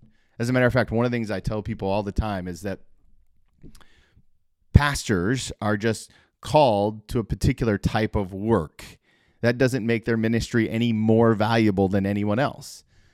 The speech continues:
As a matter of fact, sometimes I get frustrated when we put pastors on a pedestal because while certainly they have a very honorable and important job, it's not any more honorable or important than someone who's working at the post office.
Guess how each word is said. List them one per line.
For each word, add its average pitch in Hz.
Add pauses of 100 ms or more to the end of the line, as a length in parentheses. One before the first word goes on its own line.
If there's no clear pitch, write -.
(140)
As 117
a -
matter 143
of 127
fact, 120
sometimes 123 (240)
I 113
get 120
frustrated 120
when 98
we 98
put 120
pastors 110
on 92
a 85
pedestal 120
because 104 (400)
while 113
certainly 120
they 104
have 104
a 104
very 117
honorable 101
and 110
important 101
job, 92 (540)
it's 113
not 160
any 139
more 113
honorable 110
or 98
important 90
than 92
someone 107
who's 101
working 101
at 110
the -
post 120
office. -